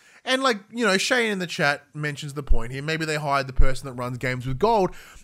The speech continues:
This was the greatest concern about the idea of the premium service. But PlayStation have fucked it up. Xbox over here killing it. Killing it with Games Pass.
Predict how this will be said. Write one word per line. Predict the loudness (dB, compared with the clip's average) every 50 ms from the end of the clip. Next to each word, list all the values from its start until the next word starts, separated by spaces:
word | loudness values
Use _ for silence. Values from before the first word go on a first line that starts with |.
| -6
This | -2 0 2
was | 2 2 2
the | 4 4 4
greatest | 6 6 6 6 6 6 4 0 0
concern | -4 -4 -2 0 0 0 2 2 2 0
about | 2 0 0 0 0
the | -4 -2
idea | 0 0 0 0 -2 -2 -4 -8 -4 -2 -2 -2 -2 -4 -8 -10 -14 -20 -12 0
of | 4 6 8 8 8 6 4 2 -4 -6 -12 -14 -16 -16 _ -14
the | -12 -6 0 2 2 4
premium | 6 6 6 6 6 2 0 -2 -2 -4
service. | 0 2 4 4 4 2 -2 -8 -12 -14 -16 -4 0
But | 2 4 6
PlayStation | 6 8 8 6 6 4 2 2 2 2 0
have | 0
fucked | 4 4 4 4 4 2
it | 4 6
up. | 6 6 6 4 -6 _ _ -20 _ _ _ _ _ _ -20 -20 -20 -10 0
Xbox | 4 4 4 4 4 2 4 4 4 2 -4 -8 0
over | 6 8 8 8 6 2
here | 2 2 2 4 4 4 2 0 -2 -14 -20 _ _ _ _ -20 -20 _ -8
killing | 0 2 4 6 6 8 8 6 6 4
it. | 2 -2 -4 -10 _ _ _ _ _ _ _ _ _ _ _
Killing | -8 4 6 8 8 8 8 4 4 4 2
it | 0 0
with | -2 -4 -2
Games | -2 -2 -2 -2 -6 -4
Pass. | -2 -2 -2 -2 -4 -10 -16 -18 -20